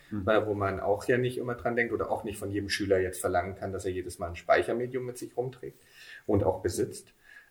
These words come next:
Speaker 2: Ähm, ja, so dass man, letztendlich füttern wir unsere Schüler jetzt so ein bisschen damit an, sagen, okay, es wäre schön, wenn, und dann entziehen wir es ihnen doch wieder,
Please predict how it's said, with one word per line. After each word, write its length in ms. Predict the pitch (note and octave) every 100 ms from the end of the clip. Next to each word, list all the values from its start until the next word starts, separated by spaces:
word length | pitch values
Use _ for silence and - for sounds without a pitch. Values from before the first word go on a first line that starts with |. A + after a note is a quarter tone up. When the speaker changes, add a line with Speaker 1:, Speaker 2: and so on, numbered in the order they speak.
| -
Speaker 2:
Ähm, 600 | A#2 A2 G#2 G2+ G#2 - - -
ja, 300 | G#2+ C#3+ G#2+
so 160 | - G2
dass 260 | G#2+ - -
man, 600 | G#2 G2+ G2+ - G2+ G2+
letztendlich 580 | G#2+ G#2 - B2+ B2+ B2
füttern 320 | D3 D3 B2+
wir 140 | A2+ A2
unsere 280 | A2 -
Schüler 260 | - A2+ G#2+
jetzt 180 | G2+ -
so 60 | G2
ein 80 |
bisschen 260 | G2+ - G2
damit 260 | F2 F2 -
an, 260 | G2 F#2+ - _ _ _
sagen, 240 | G#2+ F#2+
okay, 440 | F2+ - A#2+ - -
es 160 | - G#2+
wäre 240 | G#2 F3+
schön, 320 | - F3 F3
wenn, 260 | E3+ G3 B3+ - - _ _ _
und 180 | A#2+ G#2
dann 120 | G#2+
entziehen 380 | G#2+ - A#2+ A2+
wir 80 | E2+
es 120 | -
ihnen 200 | F#2 E2+
doch 280 | E2+ - F2
wieder, 340 | E2+ F2+